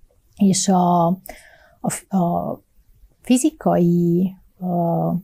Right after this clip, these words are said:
szeretett nyelv az az, amikor úgy szükségünk van arra, hogy megöleljenek, hogy megsimogassák a kézfejünket, az arcunkat, hogy megcsokoljanak, és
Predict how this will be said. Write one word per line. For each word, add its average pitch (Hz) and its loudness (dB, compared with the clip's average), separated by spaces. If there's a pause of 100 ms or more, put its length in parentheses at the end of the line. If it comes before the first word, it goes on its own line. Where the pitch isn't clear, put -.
(160)
szeretett - -2
nyelv 175 0
az 208 -4
az, 214 -2
amikor 196 2
úgy 196 0
szükségünk 190 0
van 185 0
arra, 185 2
hogy 180 2
megöleljenek, 170 -2
hogy 196 0
megsimogassák 185 -2
a - -20
kézfejünket, 175 -2
az 214 -2
arcunkat, 180 0
hogy 190 0
megcsokoljanak, 180 0
és 220 -2